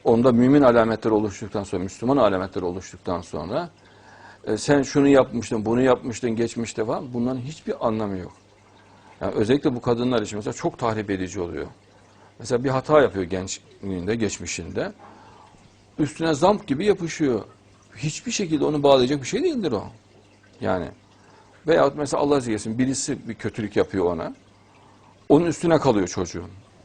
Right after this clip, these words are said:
Öyle bir şey olmaz. Onun, e, Müslüman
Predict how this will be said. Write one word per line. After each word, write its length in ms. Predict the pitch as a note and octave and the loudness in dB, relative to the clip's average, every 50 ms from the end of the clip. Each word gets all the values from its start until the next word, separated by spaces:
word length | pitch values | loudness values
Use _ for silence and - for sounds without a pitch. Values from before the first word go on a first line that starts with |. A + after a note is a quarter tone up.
| _ | _
Öyle 180 | - A2+ B2+ C3+ | 0 2 2 2
bir 60 | C3+ | 0
şey 220 | - - D3 B2+ A#2+ | -2 -2 0 2 2
olmaz. 500 | B2+ C3+ C3+ A#2+ F#2 F#2 - - - - _ _ _ _ _ - - - - - - - - - | 2 0 -2 -4 -6 -8 -10 -14 -14 -16 _ _ _ _ _ -20 -20 -20 -20 -20 -20 -20 -4 2
Onun, 320 | - D#3 C#3 D3 G3+ - - - | 2 2 2 2 -2 -6 -6 -4
e, 100 | - B2 A#2+ A2+ A2+ G#2+ G#2 G#2 G#2 G2+ G#2 G2+ F#2+ F#2+ F2 - - _ _ _ _ _ _ _ _ - - _ _ _ _ _ _ _ - | -2 0 0 2 0 0 -2 -4 -4 -4 -4 -6 -6 -6 -8 -10 -14 _ _ _ _ _ _ _ _ -20 -20 _ _ _ _ _ _ _ -8
Müslüman 640 | B2+ B2+ B2 - - - D3+ C#3+ D3+ F3 F3+ E3 C3+ | -6 -4 -4 -4 -4 -4 -4 -2 -2 -2 -4 -4 -6